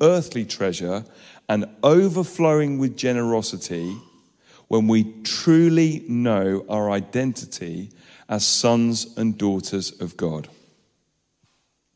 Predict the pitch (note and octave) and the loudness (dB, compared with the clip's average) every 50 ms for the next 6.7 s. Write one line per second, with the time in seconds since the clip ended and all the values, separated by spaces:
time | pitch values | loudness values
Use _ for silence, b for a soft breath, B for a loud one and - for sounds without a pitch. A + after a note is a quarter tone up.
0 | _ _ - b b b b b b b b b b b b b b - A2+ G#2+ | _ _ -20 b b b b b b b b b b b b b b 0 2 4
1 | G2+ G#2 A2 G#2+ - - - - - - C#3+ C#3+ D3 D3+ D3+ - - - - - | 4 2 0 -2 -10 -18 -20 -20 -8 0 2 2 2 2 -4 -8 -14 -20 -20 -20
2 | - _ _ _ _ _ _ _ - C#3+ C3+ D3+ E3 F3 F3+ F#3 E3+ D#3 A#2 C3 | -20 _ _ _ _ _ _ _ -8 2 4 6 8 8 8 6 6 4 2 2
3 | C3 A#2+ G#2 G2 F2 F#2 E2+ E2 - G#2 G2+ F2+ D2 D#2+ E2+ E2 - - - - | 2 2 2 0 -2 -4 -6 -6 -2 -2 -2 -2 -2 -6 -10 -12 -14 -14 0 0
4 | A2+ A2+ A#2 A2 B2+ C3+ C3+ B2+ A2 B2 A#2 A2+ - - - - - D3+ D3 D3 | 2 2 4 4 4 4 4 2 2 2 2 2 0 -2 -8 -4 0 2 2 2
5 | C#3 - C3+ A#2+ - B2 A2+ A2+ A2 G#2 - - A2 G#2 G#2 G#2 G2+ G2+ G2 F2+ | 0 0 -2 -2 0 0 0 0 0 -2 0 0 0 2 2 2 2 0 -2 -2
6 | G2 G2 F#2+ F#2+ F#2+ F#2+ G2 F#2+ F#2 F2 E2+ E2+ F#2 F#2 | -2 -4 -4 -4 -4 -4 -2 -2 -2 -4 -4 -8 -12 -12